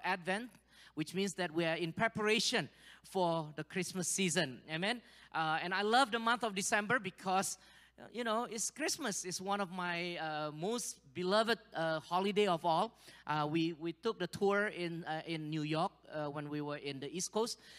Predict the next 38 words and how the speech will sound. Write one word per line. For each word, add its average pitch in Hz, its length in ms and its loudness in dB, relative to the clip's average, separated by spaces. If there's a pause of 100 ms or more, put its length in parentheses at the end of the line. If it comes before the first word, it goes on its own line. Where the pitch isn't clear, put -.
(160)
And 156 320 -4 (220)
man, 170 360 -4
beautiful 165 520 0 (160)
New 151 160 0
York, 156 320 4
you 156 80 -2
know, 151 220 -2 (120)
the, 143 240 -6
the 135 80 -8
Christmas 185 520 -4
decorations 170 760 -2
there. 175 360 2 (340)
Uh, 139 340 0
and 156 140 -6
we 151 100 -4
get 160 220 -4
to 151 180 0 (300)
go 180 140 4
to 180 120 0
Macy. 160 440 0
How 151 100 -2
many 190 180 -2
of 170 160 -4
you 190 120 4
know, 175 340 0 (280)
uh, 143 140 -4
Macy's? 156 680 -4 (300)
Right? 151 160 -2
When 156 140 -4
I'm 208 240 -4
here 220 240 2
in 175 120 -2
Seattle, 175 420 0
I 170 80 -2
don't 208 180 0
go 190 160 2
to 175 100 -4
Macy. 151 480 0